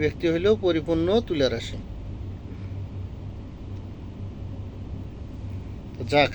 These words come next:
আপনারা কিভাবে বুঝবেন লোকটা তুলা রাশি কি না, কিভাবে আপনারা চেক দেবেন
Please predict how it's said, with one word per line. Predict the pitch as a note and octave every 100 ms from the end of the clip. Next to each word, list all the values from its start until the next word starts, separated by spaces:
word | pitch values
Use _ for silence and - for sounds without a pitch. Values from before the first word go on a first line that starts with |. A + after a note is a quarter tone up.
| D3
আপনারা | C#3 D#3+ D#3 D3+ G#3+ - - - - - - - - - - - - - - - C#3 - - - - -
কিভাবে | F#3 F#3+ E3 E3 E3+ D3+
বুঝবেন | D3+ C#3+ C#3 D#3+ D#3 B2+ A2 - - - - - - - - - - - - - - - - - - - - - - - - C3+
লোকটা | C#3 - D3
তুলা | - D3+ D3+
রাশি | D3 C3+ - D3
কি | - C3+ C3
না, | B2+ A2 F#2 - -
কিভাবে | D3 C#3+ C#3 D3 C3+
আপনারা | - D3+ C#3 -
চেক | D#3 C#3 C3+
দেবেন | A#2+ A#2